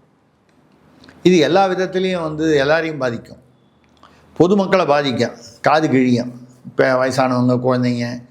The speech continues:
அவங்கவுங்க வேலை பார்க்குறவங்க தொந்தரவு, கம்ப்யூட்டர்ல வேலை பார்ப்பான், ஆஃபீஸில் வேலை பார்ப்பான், தொந்தரவு, அது ஒரு பக்கம் பாதிக்கும்.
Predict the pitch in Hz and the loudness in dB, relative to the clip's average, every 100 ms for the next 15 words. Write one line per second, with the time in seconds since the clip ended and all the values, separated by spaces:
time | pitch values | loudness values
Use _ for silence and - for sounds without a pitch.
0 | _ - - 127 127 127 127 120 127 123 | _ -20 -4 0 0 0 0 0 0 -2
1 | 123 117 117 117 117 123 120 117 120 127 | -4 -4 -6 -6 -8 -6 -2 -2 -2 0
2 | 123 123 120 120 120 117 113 117 117 123 | 0 -2 -2 -2 0 -2 -4 -4 -4 -4
3 | 117 - 120 117 117 - - - - _ | -4 -8 -6 -4 -6 -10 -14 -20 -20 _
4 | 135 131 123 - - - - - - 123 | 0 2 2 -2 -8 -18 -20 -20 -2 0
5 | 151 156 131 127 127 117 110 101 - - | 2 2 2 0 0 0 -2 -4 -14 -20